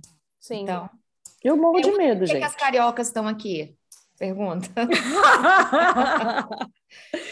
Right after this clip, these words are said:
Speaker 4: Bora
Speaker 3: Eu só
Speaker 4: lá,
Speaker 3: vim
Speaker 4: bora
Speaker 3: por
Speaker 4: lá
Speaker 3: causa
Speaker 4: falar de
Speaker 3: disso.
Speaker 4: celebridade. Aline, me ajuda aí. Ó, antes, antes, antes de tudo, eu tenho uma curiosidade que eu acho que, que a Olivia deve saber, não sei.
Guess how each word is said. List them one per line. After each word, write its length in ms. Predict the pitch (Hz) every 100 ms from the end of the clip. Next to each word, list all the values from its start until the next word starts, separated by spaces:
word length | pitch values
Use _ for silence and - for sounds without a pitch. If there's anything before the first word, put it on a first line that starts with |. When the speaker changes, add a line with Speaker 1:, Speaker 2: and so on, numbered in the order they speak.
| - -
Speaker 4:
Bora 140 | 320
Speaker 3:
Eu 40 |
só 60 | 359
Speaker 4:
lá, 120 | 294
Speaker 3:
vim 120 | 302
Speaker 4:
bora 60 | -
Speaker 3:
por 40 | -
Speaker 4:
lá 40 |
Speaker 3:
causa 160 | 233 220
Speaker 4:
falar 100 | -
de 100 | 170
Speaker 3:
disso. 60 |
Speaker 4:
celebridade. 560 | 302 - - 254 247 254
Aline, 360 | 254 277 262
me 80 | 254
ajuda 260 | 247 254 302
aí. 220 | 247 175 - - - -
Ó, 160 | 240
antes, 500 | 254 320 403 262 240 -
antes, 480 | 262 269 247 196 - 220
antes 260 | 220 226
de 100 | 202
tudo, 440 | 214 240 226 196 196
eu 120 | 226
tenho 300 | 233 240 240
uma 160 | 240 233
curiosidade 1040 | 240 240 247 269 226 208 202 196 233 277 - -
que 80 |
eu 140 | 240 220
acho 340 | 220 240 247
que, 560 | - 226 220 220 202 - -
que 220 | 220 202
a 260 | 196 190 190
Olivia 280 | 202 208
deve 160 | 220 214
saber, 360 | 214 240 190 180
não 100 | 233
sei. 340 | - - -